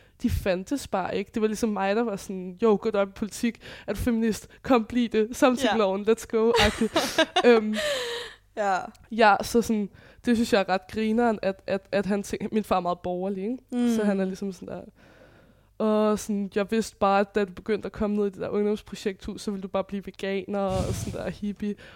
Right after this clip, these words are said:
Speaker 1: Og sådan, jeg spiser mega meget kød. <laughs>
Speaker 2: Ja.
Speaker 1: Sorry, not sorry.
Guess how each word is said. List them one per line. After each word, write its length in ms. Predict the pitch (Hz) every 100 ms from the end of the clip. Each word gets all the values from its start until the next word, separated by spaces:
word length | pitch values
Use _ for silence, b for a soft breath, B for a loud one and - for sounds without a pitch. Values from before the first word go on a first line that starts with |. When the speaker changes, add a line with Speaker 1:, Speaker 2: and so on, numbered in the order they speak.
| B
Speaker 1:
Og 80 | 185
sådan, 240 | 202 71 _ -
jeg 100 | 165
spiser 320 | - 196 180
mega 260 | 175 180
meget 220 | 180 - 196
kød. 320 | - 196 196 -
<laughs> 60 | 220 - 240 247 - 247 - - B 508 508 480 427 370 B -
Speaker 2:
Ja. 100 | -
Speaker 1:
Sorry, 240 | 214 208
not 280 | 208 208 214
sorry. 500 | - 202 196 196 202